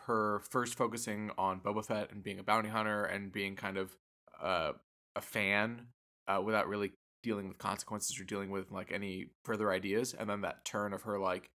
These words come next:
finding something worth fighting for and finding something that's worth her passion and her time, I think is a really compelling story to tell for a character that we had never met before. Um, because I was worried initially when it was pitched.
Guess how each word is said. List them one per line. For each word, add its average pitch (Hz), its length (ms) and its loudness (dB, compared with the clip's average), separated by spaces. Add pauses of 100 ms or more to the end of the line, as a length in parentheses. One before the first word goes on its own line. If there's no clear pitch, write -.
finding 113 200 0
something 120 300 -2
worth 127 200 4
fighting 90 300 0
for 90 220 -6
and 104 80 -12 (160)
finding 107 220 0
something 107 220 -4
that's 101 200 -4
worth 110 240 0 (320)
her 104 80 2
passion 104 400 0
and 101 100 -6
her 98 80 -2
time, 104 480 0 (240)
I 104 140 2
think 107 160 2
is 101 80 2
a 98 60 2
really 135 260 6
compelling 104 720 -2 (400)
story 107 400 4
to 107 100 0
tell 101 300 2
for 123 200 2
a 117 60 -2
character 123 340 0
that 113 60 0
we 104 80 0
had 104 80 0
never 98 160 -2
met 95 160 0
before. 131 440 2 (340)
Um, 104 220 2
because 107 180 0
I 113 60 8
was 110 220 6
worried 104 440 4
initially 92 460 -2
when 95 160 -2
it 90 40 -2
was 92 140 -2
pitched. - 400 0